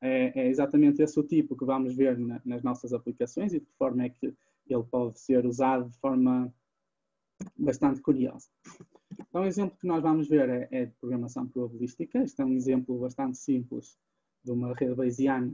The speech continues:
que até está na, na Wikipédia, para ser uma referência mais fácil.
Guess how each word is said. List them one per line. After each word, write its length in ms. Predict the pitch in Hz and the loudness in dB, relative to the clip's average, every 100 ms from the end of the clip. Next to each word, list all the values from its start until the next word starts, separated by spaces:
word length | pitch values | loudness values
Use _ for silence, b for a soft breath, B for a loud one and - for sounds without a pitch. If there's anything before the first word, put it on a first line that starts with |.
| - | -2
que 80 | - | 0
até 160 | 180 147 | 2 2
está 160 | 139 | 0
na, 220 | 127 123 - | 0 0 -2
na 100 | 139 | -4
Wikipédia, 580 | 120 123 127 117 117 147 | -4 -6 -6 -6 -4 -6
para 180 | - 120 | -8 -10
ser 200 | - 117 | -8 -6
uma 140 | 120 | -8
referência 360 | - - 131 123 | -10 -12 -10 -10
mais 180 | 117 | -10
fácil. 400 | - 127 127 196 | -8 -8 -6 -8